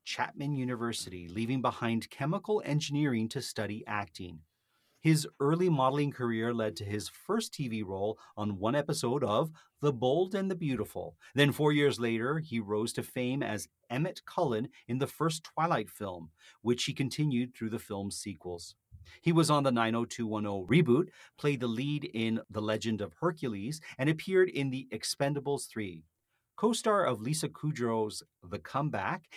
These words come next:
he, he most recently joined the cast of F B I Most Wanted. He was born on this day in Dick-, Dickinson, North, North Dar-, sorry,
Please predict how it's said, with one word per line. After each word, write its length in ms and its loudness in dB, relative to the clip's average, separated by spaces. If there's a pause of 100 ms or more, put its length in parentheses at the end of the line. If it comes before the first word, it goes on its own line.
(160)
he, 240 2
he 160 2
most 320 2
recently 480 -2
joined 300 -2
the 40 0
cast 400 0
of 140 -2 (320)
F 220 0
B 160 0
I 240 2
Most 280 0
Wanted. 440 -10
He 100 -6
was 140 0
born 180 2
on 80 2
this 160 0
day 220 0
in 320 -6
Dick-, 340 -4 (400)
Dickinson, 600 0
North, 320 2
North 260 2
Dar-, 280 4 (260)
sorry, 260 2